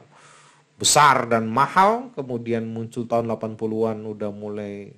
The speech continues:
ada P C, personal computer, membuat komputer-komputer bisa lebih murah dan banyak. Kemudian tahun sembilan puluhan muncullah teknologi itu multi-, multi-layer distributed system, mulai,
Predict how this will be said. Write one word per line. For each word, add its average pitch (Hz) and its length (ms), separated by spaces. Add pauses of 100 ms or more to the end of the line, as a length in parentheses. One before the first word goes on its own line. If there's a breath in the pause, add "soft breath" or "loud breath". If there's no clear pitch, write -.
(100)
ada 101 320
P 117 160
C, 214 480
personal 131 400
computer, 120 560
membuat 120 560 (240 loud breath)
komputer-komputer 120 880
bisa 120 320
lebih 113 240
murah 131 400
dan 123 240
banyak. 117 400 (1300 loud breath)
Kemudian 117 960 (480)
tahun 117 240
sembilan 117 400
puluhan 123 320
muncullah 123 560
teknologi 120 480
itu - 80
multi-, 117 480 (160)
multi-layer 120 560
distributed 113 640
system, 156 560
mulai, 117 480